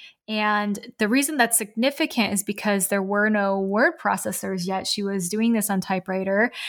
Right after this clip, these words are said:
and, um, you had to do, uh, carbon copies. And so pressure,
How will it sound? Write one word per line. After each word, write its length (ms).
and, 560
um, 480
you 140
had 240
to 100
do, 600
uh, 140
carbon 420
copies. 680
And 80
so 200
pressure, 800